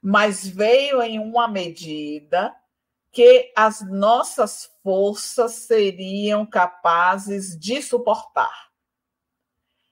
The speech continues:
Na medida em que este amparo divino está atuando mediante as forças que cada um de nós possui.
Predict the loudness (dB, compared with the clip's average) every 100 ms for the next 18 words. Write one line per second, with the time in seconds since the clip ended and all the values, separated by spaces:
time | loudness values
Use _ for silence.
0 | _ _ -8 0 4 4 2 -8 -10 -12
1 | -10 -12 0 0 0 -6 _ _ _ _
2 | -6 -4 -2 2 4 4 0 -2 -2 -4
3 | 2 6 8 6 0 -6 -8 -8 -10 -14
4 | -12 -12 -10 -10 -12 -14 -10 -8 -10 -4
5 | 2 4 2 -2 _ _ _ 4 6 4
6 | 0 0 4 4 4 2 -2 -4 0 0
7 | -2 _ _ -10 -2 0 0 -2 -2 -2
8 | -4 -6 -4 -4 -6 -12 -4 -2 -2 -6
9 | -2 -2 -4 -16 _ _ -18 -16 -4 -2
10 | 0 0 -2 -2 -6 -8 -8 -8 -4 -2
11 | -2 -4 -12 _ _ -4 -4 -4 -8 -14
12 | -14 -16